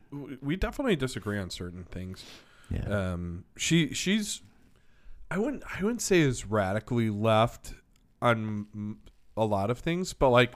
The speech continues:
Speaker 1: like things like healthcare, she is, um, you know,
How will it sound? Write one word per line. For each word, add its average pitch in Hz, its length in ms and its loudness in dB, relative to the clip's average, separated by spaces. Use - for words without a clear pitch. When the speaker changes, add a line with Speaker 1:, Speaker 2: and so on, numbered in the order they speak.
Speaker 1:
like 120 200 2
things 185 180 0
like 151 140 4
healthcare, 117 480 -2
she 113 200 -6
is, 110 320 -4
um, 101 580 -2
you 123 140 -2
know, 92 400 -6